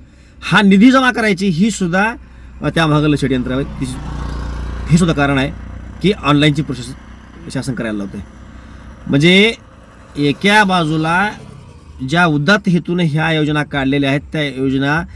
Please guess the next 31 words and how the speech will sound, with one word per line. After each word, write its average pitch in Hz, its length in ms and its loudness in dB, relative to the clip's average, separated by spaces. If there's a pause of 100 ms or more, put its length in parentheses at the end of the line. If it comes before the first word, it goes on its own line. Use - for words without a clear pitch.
(220)
शंभर 143 280 0
टक्केची 139 400 -4
अंमलबजावणी 135 640 0
व्हायला 135 260 -2
पाहिजे, 139 260 -2
ती 185 140 -2
होऊ 175 460 2
नये, 151 200 2 (420)
हाही 175 360 2
त्यामागला 185 380 2
हेतू 151 360 0 (840)
आहे 156 300 4
का? 117 160 -4 (640)
कदाचित 147 680 -6
सगळं 139 340 -2
शंभर 143 240 2
टक्के 156 240 -4
आपल्या 135 380 -2
शेतकऱ्यांपर्यंत 123 960 -6
किंवा 139 180 -2 (580)
जे 175 180 4
लाभधारक 165 380 4
आहेत 156 100 -2
त्या - 140 -8
लाभधारकांपर्यंत 131 520 -4
ह्या 135 100 -4
योजनेचा 127 340 -6
लाभ 127 180 -6
पोहोचला 123 380 -4
नाही 156 140 0
पाहिजे 117 220 -4